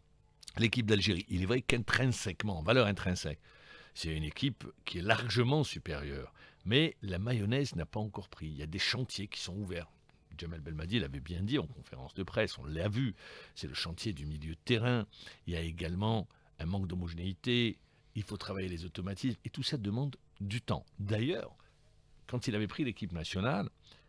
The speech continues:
son milieu de terrain, il l'avait trouvé quinze jours avant la compétition. Ça veut dire que c'est des réflexions qui sont engagées, un travail qui est fait,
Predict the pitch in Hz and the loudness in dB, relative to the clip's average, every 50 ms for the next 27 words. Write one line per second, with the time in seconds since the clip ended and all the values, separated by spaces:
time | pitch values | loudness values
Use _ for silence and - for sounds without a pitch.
0 | - - - - - 117 120 143 160 147 151 156 143 - - - 139 123 113 131 | -16 -8 -4 0 2 4 6 6 6 8 8 6 6 4 6 6 6 6 8 6
1 | 131 117 104 98 104 98 90 95 80 - - - 98 95 101 151 185 202 143 - | 4 4 4 4 2 2 2 0 -2 -4 -4 -2 0 2 2 2 2 0 -2 -6
2 | _ - _ _ _ - - 170 165 151 123 107 139 147 131 95 95 104 127 110 | _ -20 _ _ _ 0 2 4 6 6 6 6 4 2 2 2 0 0 0 -2
3 | 90 - - 87 82 - 87 80 - 117 110 - 160 147 107 - _ - - - | -2 -4 -6 -8 -8 -8 -8 -6 -4 -4 -4 -2 -2 -2 -4 -6 _ -18 -20 -14
4 | - - 80 82 110 143 127 - - - 85 82 78 76 - - - - - - | -8 -4 -2 2 4 4 4 4 0 -4 -4 -4 -4 -6 -8 -16 -20 -20 -14 -4
5 | - 104 92 90 110 - - 107 113 - - - - 147 139 131 - - 101 - | -2 -2 0 0 0 -2 0 -2 -4 -2 -2 -2 0 2 2 0 0 -2 -6 -4
6 | - 87 85 85 87 90 120 123 117 117 131 135 139 - - - - - - - | -2 0 0 0 0 2 2 2 4 4 4 4 2 2 -2 -10 -20 -14 -2 2
7 | 139 131 113 - - 117 113 113 117 107 92 82 - - - 82 87 110 107 - | 2 2 2 2 0 0 2 2 0 0 0 -4 -8 -8 -6 -4 -2 -2 -2 0
8 | - 143 143 147 156 | 4 4 6 6 4